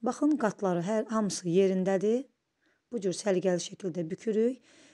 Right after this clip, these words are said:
və, e, bükdüyümüz hissə, üst hissə də qalır və bunların hamısını bu cür, e, hazırladıqdan sonra üzərini salafanla çəkirik.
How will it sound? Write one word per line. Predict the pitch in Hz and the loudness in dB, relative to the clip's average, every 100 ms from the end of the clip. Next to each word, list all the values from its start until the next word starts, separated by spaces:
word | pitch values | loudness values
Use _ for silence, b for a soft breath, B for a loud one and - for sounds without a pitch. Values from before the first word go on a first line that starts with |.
| b b | b b
və, | 185 190 220 | -4 -2 -2
e, | 294 185 180 320 427 _ - 190 | -4 -2 -4 -6 -16 _ -14 -14
bükdüyümüz | - 226 208 202 | -4 -2 0 -2
hissə, | 202 - 294 | -6 -4 -2
üst | 220 - | -2 -4
hissə | 185 220 190 | -4 0 2
də | 185 | 2
qalır | 190 196 214 262 320 _ b b b - | 2 4 2 0 -4 _ b b b -6
və | 294 233 | -4 0
bunların | 220 208 202 | 0 2 0
hamısını | 190 175 180 | -2 -2 -2
bu | 180 | 0
cür, | 190 - 185 | -2 -2 -2
e, | 180 175 | -2 -2
hazırladıqdan | 202 190 196 170 214 202 | -2 2 0 0 -4 -4
sonra | - 208 202 220 269 | -4 -2 0 -2 -2
üzərini | 185 202 180 165 | 0 0 2 -2
salafanla | - 214 - 185 165 - | -2 -4 -4 -6 -8 -8
çəkirik. | 226 247 240 269 | -6 -2 2 0